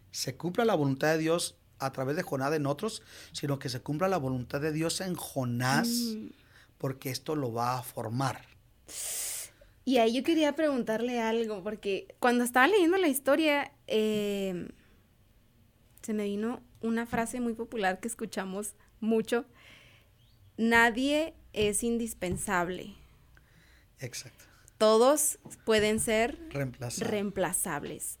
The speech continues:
Speaker 2: Pero en la historia de Jonás, ¿vemos eso o?
Speaker 1: Bueno, aunque Jonás podría ser reemplazable, sin embargo, nos enseña algo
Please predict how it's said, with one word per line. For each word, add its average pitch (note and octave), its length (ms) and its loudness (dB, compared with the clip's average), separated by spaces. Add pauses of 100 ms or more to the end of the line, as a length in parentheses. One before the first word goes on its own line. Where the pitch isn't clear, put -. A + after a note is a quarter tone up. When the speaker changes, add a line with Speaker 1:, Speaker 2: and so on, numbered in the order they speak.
Speaker 2:
Pero B3+ 200 6
en C4 100 4
la A#3+ 80 4
historia B3 400 2
de D#4 120 2
Jonás, A3+ 1040 -2 (1400)
¿vemos G#3 360 -6
eso C#4 680 -6
o? G3+ 460 -6
Speaker 1:
Bueno, A3+ 200 2 (140)
aunque A#3 360 4
Jonás G#3+ 640 2
podría A3+ 440 8
ser G#3 240 4
reemplazable, G3 840 0 (1300)
sin F#3 300 -2
embargo, F3 720 2
nos E3+ 300 -4
enseña E3 500 -2
algo G3+ 560 0